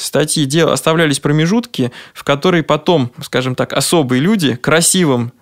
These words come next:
рукописным почерком вписывали математические формулы. Я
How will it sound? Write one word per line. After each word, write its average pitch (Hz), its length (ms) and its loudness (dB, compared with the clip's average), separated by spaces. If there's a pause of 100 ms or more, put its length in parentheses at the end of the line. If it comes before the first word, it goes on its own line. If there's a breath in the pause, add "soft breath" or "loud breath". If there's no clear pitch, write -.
(160)
рукописным 143 640 0
почерком 143 640 -2
вписывали 147 600 -2
математические 139 720 -2
формулы. 120 520 -2 (100)
Я 76 40 -16